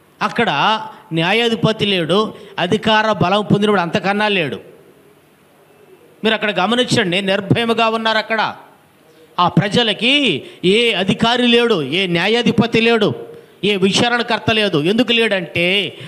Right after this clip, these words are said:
వాళ్ళు అందరికి దూరం అయిపోయి ఒక ప్రత్యేకంగా నిర్భయముగా నివసిస్తూ సుఖముగా ఉన్నారంట. అవమానపరిచేవాడు లేడు ఆ దేశంలో.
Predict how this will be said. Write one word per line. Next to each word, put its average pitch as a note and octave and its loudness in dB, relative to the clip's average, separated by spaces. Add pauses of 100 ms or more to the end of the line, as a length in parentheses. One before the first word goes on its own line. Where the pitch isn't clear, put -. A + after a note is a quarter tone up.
(160)
వాళ్ళు G3+ 2 (200)
అందరికి A3+ -2
దూరం A3 0
అయిపోయి F#3+ 0 (180)
ఒక F#3+ 2
ప్రత్యేకంగా G3 0 (200)
నిర్భయముగా G#3 2
నివసిస్తూ F#3 2 (200)
సుఖముగా G3+ 2
ఉన్నారంట. E3 -2 (2000)
అవమానపరిచేవాడు C4 2
లేడు B3+ 0
ఆ C4 0
దేశంలో. A#3 0